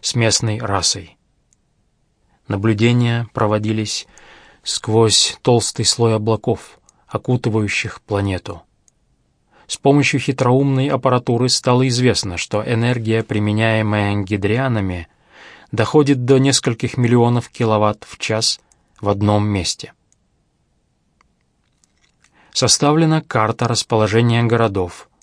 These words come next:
на планете. Приблизительно высчитана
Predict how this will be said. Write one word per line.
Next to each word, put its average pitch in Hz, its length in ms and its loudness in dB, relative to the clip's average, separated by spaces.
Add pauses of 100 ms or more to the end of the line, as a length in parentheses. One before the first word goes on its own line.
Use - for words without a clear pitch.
(100)
на 107 140 -4
планете. 95 580 -4 (2000)
Приблизительно 131 880 2
высчитана 120 720 -2